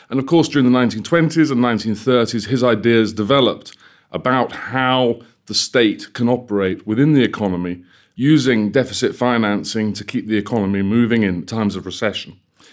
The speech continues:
in ways which he then put into practice, working in the Treasury in the Second World War, and in ways, in fact, which then dominated politics and economics for the next thirty years in the U K until Missus Thatcher came along, really.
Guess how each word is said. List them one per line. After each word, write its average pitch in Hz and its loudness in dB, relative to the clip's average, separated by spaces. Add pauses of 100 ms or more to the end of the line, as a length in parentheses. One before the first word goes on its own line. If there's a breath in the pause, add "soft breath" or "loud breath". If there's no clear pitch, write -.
(160 soft breath)
in 170 4
ways 170 4
which 127 -2
he 139 0
then 131 4
put 135 0
into 113 0
practice, 107 -4 (480 soft breath)
working 123 2
in 107 2
the 104 0
Treasury 98 0 (160)
in 101 -4
the 95 -4
Second 139 -2
World 92 -2
War, 127 -2 (180)
and 113 2
in 101 2
ways, 104 2
in 95 -2
fact, 107 -4
which 104 -4
then 104 0 (400 loud breath)
dominated 98 -2
politics 107 -2
and 101 -4
economics 101 -2
for - -10
the 104 -4
next 107 -6
thirty 107 0
years 113 2
in 92 -4
the 90 -6
U 95 -4
K 104 -2
until 101 -4
Missus 107 -6
Thatcher 131 -4
came 98 -6
along, 87 -6
really. 101 -2